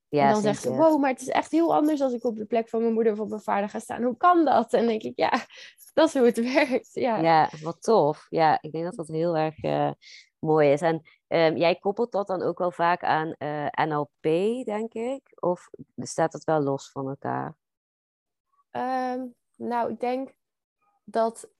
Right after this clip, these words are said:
Speaker 2: N L P ook niet per se iets is wat je soort van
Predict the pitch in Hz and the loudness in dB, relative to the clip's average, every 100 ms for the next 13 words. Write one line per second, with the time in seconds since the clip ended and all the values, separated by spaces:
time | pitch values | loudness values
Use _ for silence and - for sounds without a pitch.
0 | 226 226 220 - 233 254 226 240 233 233 | 0 0 -2 0 2 2 0 -4 -4 -2
1 | 240 240 240 226 - 226 214 220 220 214 | -2 -2 -4 -6 -8 -6 -4 -2 -2 -2
2 | 233 214 220 208 233 - | -2 -2 -4 -4 -6 -8